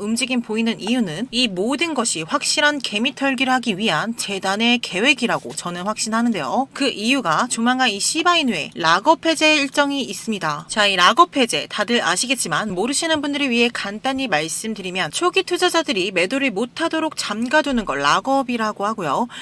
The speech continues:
이 기간이 해제가 되는 날을 락업 해제라고 하는데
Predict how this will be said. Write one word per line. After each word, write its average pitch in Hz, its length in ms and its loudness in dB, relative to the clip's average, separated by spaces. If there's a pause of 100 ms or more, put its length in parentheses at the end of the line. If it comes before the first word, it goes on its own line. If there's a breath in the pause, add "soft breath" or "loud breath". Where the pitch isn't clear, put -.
(140 loud breath)
이 254 140 -2
기간이 254 400 2
해제가 320 340 2
되는 214 260 0
날을 233 520 0
락업 170 580 2
해제라고 320 480 0
하는데 277 480 -2